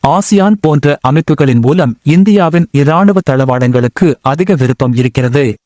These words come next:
இதுபோன்ற கூட்டமைப்புகளில் குவாட் அமைப்பின் உறுப்பினர்கள் இந்தியாவின் தளவாடங்களை பயன்படுத்த முனைந்துள்ளனர். இராணுவ ஒப்பந்தங்களில் இந்தியா வென்ற இடம். இந்தியா தனது உற்பத்தி திறன்களால் பலவற்றில்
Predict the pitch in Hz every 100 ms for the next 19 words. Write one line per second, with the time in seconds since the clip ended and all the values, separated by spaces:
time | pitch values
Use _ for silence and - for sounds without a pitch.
0 | _ _ 180 202 185 190 180 160 - 156
1 | 151 139 139 151 180 208 _ 160 170 185
2 | - 131 135 143 131 139 139 - 123 127
3 | 165 - 143 160 190 196 170 160 143 135
4 | 143 139 127 123 143 127 - 139 139 127
5 | - 156 139 127 123 120 120 139 127 -
6 | _ _ _ _ _ _ _ 147 143 170
7 | 214 208 151 131 131 127 127 156 139 -
8 | 147 135 127 135 - 135 127 127 123 135
9 | 98 - _ _ _ _ _ _ _ 147
10 | 185 185 180 214 220 151 139 131 139 -
11 | 147 - 135 131 120 135 156 117 - -
12 | 143 170 147 147